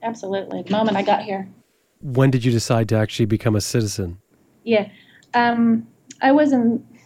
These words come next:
Speaker 1: oh, I was here probably five years.
Speaker 2: So this was after your motorcycle trip that you became a citizen?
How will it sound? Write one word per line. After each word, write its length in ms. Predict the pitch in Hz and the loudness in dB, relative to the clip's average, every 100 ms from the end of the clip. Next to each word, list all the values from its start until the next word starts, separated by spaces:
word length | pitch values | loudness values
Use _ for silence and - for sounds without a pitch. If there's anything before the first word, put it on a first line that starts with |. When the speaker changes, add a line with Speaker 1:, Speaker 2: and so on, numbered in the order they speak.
| - | -8
Speaker 1:
oh, 420 | 269 262 262 254 - _ - | -4 -2 -2 -4 -10 _ 0
I 80 | 320 | 2
was 180 | 294 | 2
here 120 | 285 226 | 0 -2
probably 460 | 240 226 226 208 | 0 0 0 0
five 340 | 208 233 226 190 | 0 0 0 0
years. 420 | 202 339 - - - _ _ _ _ _ _ - | 0 -2 -6 -20 -20 _ _ _ _ _ _ -8
Speaker 2:
So 160 | - 127 | 0 0
this 160 | 107 | 2
was 120 | 120 | 0
after 400 | 110 117 131 - | 0 2 0 2
your 120 | 127 117 | 2 4
motorcycle 500 | 123 139 143 139 143 | 2 2 0 -2 -2
trip 240 | 156 160 | -2 -2
that 80 | 147 | -2
you 100 | 139 | 0
became 260 | 123 139 | 0 0
a 60 | 139 | -2
citizen? 460 | - 135 127 175 | -2 -4 -4 -8